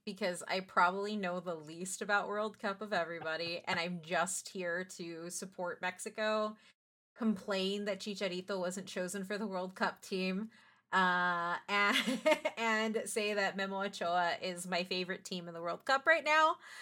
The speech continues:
uh, because I'm a Mexico fan and there's nobody else doing work on that team. He's the only one that can actually find a target.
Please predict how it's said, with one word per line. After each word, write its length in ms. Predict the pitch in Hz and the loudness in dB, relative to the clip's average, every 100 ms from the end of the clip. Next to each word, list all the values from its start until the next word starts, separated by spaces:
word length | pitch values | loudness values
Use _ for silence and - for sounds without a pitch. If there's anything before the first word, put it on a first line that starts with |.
| - - - | -14 -8 4
uh, 300 | 208 202 202 | 6 8 6
because 260 | 214 220 196 | 2 0 0
I'm 120 | 190 | 0
a 60 | |
Mexico 460 | 196 240 254 - 285 | 0 0 0 2 2
fan 340 | 285 269 277 | 4 4 4
and 80 | 247 | 4
there's 240 | 202 196 196 | 0 -2 0
nobody 420 | 226 269 269 262 | 2 4 2 2
else 220 | 240 240 | 2 0
doing 300 | 220 185 185 | -2 -2 -2
work 340 | 190 208 208 - | 0 -2 -2 -2
on 240 | 190 202 | 2 2
that 240 | 190 175 - | 0 -2 -4
team. 340 | - 208 202 | -6 -4 -4
He's 200 | 196 185 | -4 -6
the 120 | 165 | -4
only 220 | 180 196 185 | -4 -2 -4
one 160 | 180 | -6
that 100 | - | -8
can 100 | 196 | -2
actually 420 | 185 185 - 165 | 0 0 -6 -12
find 300 | 180 175 175 | -6 -6 -6
a 40 | 165 | -8
target. 440 | 190 190 190 190 | -4 -2 -2 -4